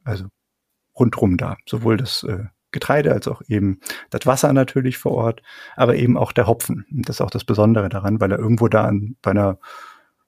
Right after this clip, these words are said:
bei einem Ausflug mal so ein paar Hopfendolden irgendwo hat hängen sehen und ge-, sich gedacht hat, „Hoch, das sind ja richtig viele, kann man damit was brauen?“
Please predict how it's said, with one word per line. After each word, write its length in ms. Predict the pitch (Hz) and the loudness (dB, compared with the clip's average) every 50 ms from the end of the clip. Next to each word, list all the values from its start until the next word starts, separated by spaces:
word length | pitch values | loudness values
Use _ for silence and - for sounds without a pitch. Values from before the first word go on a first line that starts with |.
| _ _ | _ _
bei 120 | - - 117 | -6 -2 0
einem 140 | 98 104 - | 0 2 4
Ausflug 420 | - 151 160 - - 143 127 - | 6 4 4 4 2 -2 0 2
mal 300 | - 127 127 123 120 - - 117 | 4 4 6 6 4 2 -2 -4
so 120 | 113 127 | -2 0
ein 100 | 120 110 | 0 0
paar 420 | - - 113 107 104 104 101 - - _ - - | 2 0 0 2 2 0 -2 -4 -8 _ -2 -2
Hopfendolden 760 | 190 - - 127 110 98 117 104 104 104 110 104 98 95 - - | -2 2 4 4 4 6 6 4 6 4 4 2 2 0 -2 -2
irgendwo 260 | 117 104 101 110 98 | -4 -2 -2 0 -2
hat 160 | 104 107 - | -2 0 2
hängen 240 | 123 110 107 107 101 | 2 2 4 2 2
sehen 260 | 90 104 104 120 135 | 2 2 4 4 4
und 120 | 127 107 | 2 0
ge-, 100 | - 113 85 - | -2 -4 -6 -6
sich 240 | 117 120 120 120 - | -6 -6 -6 -4 -2
gedacht 180 | 123 123 - | -2 0 0
hat, 160 | - 120 - - | 0 0 2 2
„Hoch, 160 | 269 254 - | 2 2 2
das 140 | - 139 - | 0 0 0
sind 140 | - 135 | 0 0
ja 80 | 127 113 | 0 0
richtig 240 | 113 - - 110 - | -2 -2 -6 -8 -6
viele, 300 | - 208 208 202 202 - | -4 -2 0 0 0 0
kann 120 | - 131 123 | 0 2 2
man 80 | 117 | 2
damit 220 | 117 117 117 - - | 2 2 0 -2 -4
was 140 | - - | -8 -8
brauen?“ 440 | - - - 110 120 135 156 170 170 | -10 -4 0 2 4 4 4 2 0